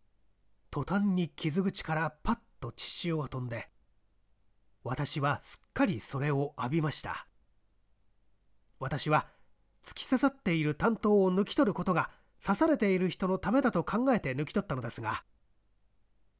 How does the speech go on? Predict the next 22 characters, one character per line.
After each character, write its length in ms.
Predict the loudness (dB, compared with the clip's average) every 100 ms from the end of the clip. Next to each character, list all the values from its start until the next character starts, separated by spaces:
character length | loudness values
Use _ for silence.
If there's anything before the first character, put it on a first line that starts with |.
| _ _ -10
あ 400 | -8 -6 -6 -8
あ、 40 | -12 _ _ _ _ _ _
そ 200 | -6 -2
れ 80 | 0
は 180 | 0 0
な 200 | 0 0
ん 80 | 2
と 120 | 2
い 120 | 2
う 100 | 2 4
愚 200 | 4 4
か 120 | 4
な 100 | 0
こ 100 | 0
と 80 | -2
だ 80 | -2
っ 80 |
た 80 | -2
で 80 | -4
し 80 |
ょ 60 |
う。 40 | -4